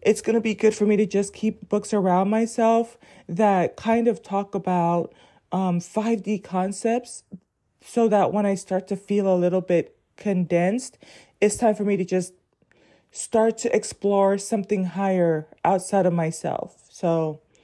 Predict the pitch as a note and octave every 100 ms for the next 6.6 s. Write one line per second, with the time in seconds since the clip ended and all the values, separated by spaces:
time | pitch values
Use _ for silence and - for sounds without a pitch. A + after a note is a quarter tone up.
0 | _ _ _ _ _ - G#3 C#4 D#4+ D4
1 | C4+ G3+ A#3 A#3+ A#3 G#3+ G#3+ G#3+ G3 F#3+
2 | F#3+ F#3+ - - A#3+ B3 G#3+ A#3 - G#3+
3 | - C4 A3+ - G#3 G3+ G#3 G3+ F#3+ F#3+
4 | F3 F3 - F3 E3 E3 F3+ F#3 F3+ -
5 | G3 G3+ G3+ F#3+ F#3+ F#3 F#3 F#3+ F#3 F3
6 | F3+ E3+ E3 D#3+ D#3